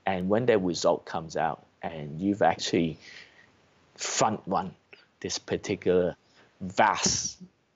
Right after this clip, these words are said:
um, marketplace of so many individuals, then you feel the honor, right? You think you've,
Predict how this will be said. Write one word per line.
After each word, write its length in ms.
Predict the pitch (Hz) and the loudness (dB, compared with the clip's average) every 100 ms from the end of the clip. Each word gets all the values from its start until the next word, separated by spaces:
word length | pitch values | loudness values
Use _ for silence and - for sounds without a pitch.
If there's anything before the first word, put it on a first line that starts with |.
| _ _ | _ _
um, 420 | 98 90 82 80 78 _ _ - - - | -6 -6 -6 -10 -12 _ _ -20 -20 -12
marketplace 840 | 98 98 95 92 - 98 80 - - - | -2 -2 0 -4 0 2 2 -2 -6 0
of 260 | 92 - - _ _ _ _ _ | 0 -2 -20 _ _ _ _ _
so 420 | - - - 131 | -4 0 4 4
many 480 | 117 101 95 90 78 | 4 0 -2 -4 -6
individuals, 760 | 104 92 90 95 87 76 78 - _ _ _ - _ _ - | -6 -4 0 0 0 0 0 -6 _ _ _ -20 _ _ -2
then 360 | 98 92 87 95 _ _ _ _ _ _ - | 0 0 -4 -8 _ _ _ _ _ _ -4
you 140 | 104 | -4
feel 280 | - 123 113 | 2 4 6
the 120 | - | 4
honor, 340 | - 87 78 - _ _ _ _ - | 2 0 -4 -12 _ _ _ _ -14
right? 240 | 67 - - _ _ _ - | -12 -12 -20 _ _ _ -8
You 100 | 92 | -6
think 340 | - 113 85 | -4 -2 2
you've, 280 | 95 90 | 2 0